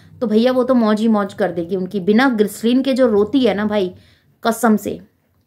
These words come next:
उसको तो इस चीज़ के लिए ना अवार्ड मिलना चाहिए। Without glycerin अगर वो आंसू आ रहे हैं उसके, पता नहीं कितना दर्द उसके दिल में भरा पड़ा है कि हम क्या ही बोलें उसके लिए, तो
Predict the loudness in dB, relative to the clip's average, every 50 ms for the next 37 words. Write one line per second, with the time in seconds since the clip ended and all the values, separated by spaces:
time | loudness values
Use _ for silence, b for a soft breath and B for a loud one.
0 | _ -10 -10 -8 -4 -4 0 2 2 0 0 0 -2 -4 -2 0 0 2 2 2
1 | 0 0 2 2 2 2 0 0 -2 -4 -6 -8 -8 -10 -10 -8 -8 -6 -4 -2
2 | 0 0 0 0 -2 -2 -2 -2 -2 -2 -2 -2 -2 -2 -2 -2 -2 0 0 0
3 | -2 -4 -6 -12 -16 -18 -16 -16 -16 -12 -6 -4 -2 -2 -4 -2 -2 0 2 2
4 | 2 0 -2 -4 -6 -8 -8 -8 -8 -8 -8 B B B B B -6 -2 0 2
5 | 2 2 2 0 -2 -2 -2 -2 0 0 0 0 0 0 -4 -6 -6 -6 -6 -6
6 | -6 -8 -6 -4 -4 -2 -2 -2 -4 -4 -4 -2 0 0 0 0 -2 -6 -6 -6
7 | -8 -12 -14 -16 b b b b b b b _ -4 0 2 4 4 2 2 2
8 | 2 2 4 2 2 0 0 -2 -2 -4 -6 -8 -12 -12 -12 -10 -10 -12 -14 -14
9 | -18